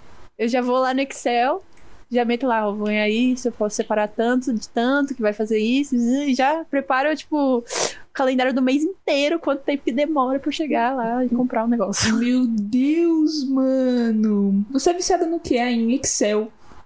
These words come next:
Speaker 2: <laughs>
Speaker 1: Não, mas quem, eu acho que quem mandou essa mensagem aí foi o, o Guilherme. Guilherme Cunha.
Speaker 2: Foi ele
Speaker 1: Cunha.
Speaker 2: mesmo.
Speaker 1: É. Ele que é o rei do Excel, assim, é porque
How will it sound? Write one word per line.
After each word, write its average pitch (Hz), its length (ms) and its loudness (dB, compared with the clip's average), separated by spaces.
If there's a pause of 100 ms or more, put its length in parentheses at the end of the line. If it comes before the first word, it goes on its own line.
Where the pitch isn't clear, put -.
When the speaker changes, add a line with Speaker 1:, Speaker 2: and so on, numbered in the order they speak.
Speaker 2:
<laughs> 262 1600 0
Speaker 1:
Não, 254 140 2
mas 247 180 0
quem, 285 420 -2
eu 226 80 2
acho 240 140 -2
que 262 80 -4
quem 247 540 0
mandou 220 280 2
essa 214 220 0
mensagem 214 400 0
aí 214 80 0
foi 226 220 0
o, 214 340 2
o - 20 -2
Guilherme. 202 500 0 (120)
Guilherme 214 300 0
Cunha. 208 460 -2 (540)
Speaker 2:
Foi 214 240 0
ele 214 180 0
Speaker 1:
Cunha. 226 160 0
Speaker 2:
mesmo. 214 60 2 (140)
Speaker 1:
É. - 140 -4 (800)
Ele 349 260 2
que 349 120 -6
é 285 60 2
o 269 60 2
rei 262 160 2
do 226 80 -2
Excel, 226 340 -2
assim, 208 360 -2
é 202 40 -2
porque 220 640 0